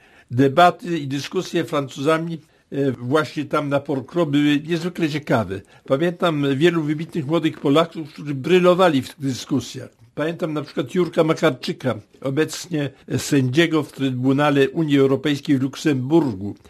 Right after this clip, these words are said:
czy też Jasia Dowigiałę, e, przed kilku laty, teraz ostatnio ambasadora R P w Izraelu.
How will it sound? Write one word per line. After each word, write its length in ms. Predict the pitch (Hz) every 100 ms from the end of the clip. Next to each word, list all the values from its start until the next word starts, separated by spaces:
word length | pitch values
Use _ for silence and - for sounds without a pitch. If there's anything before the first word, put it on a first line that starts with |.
| -
czy 140 | 156
też 300 | 151 143 -
Jasia 300 | 160 156 156
Dowigiałę, 640 | 131 127 117 139 143 147 160
e, 40 | 160 _ - 127 120 117 _ _
przed 260 | - 131 -
kilku 320 | 185 - 147
laty, 420 | 156 156 156 143 _ _ _ _ _ -
teraz 300 | 180 156 -
ostatnio 460 | 156 180 127 135 143
ambasadora 680 | 143 147 160 143 160 156 143
R 240 | 143 135
P 240 | 165 151
w 160 | 131 127
Izraelu. 640 | 139 131 139 117 101 87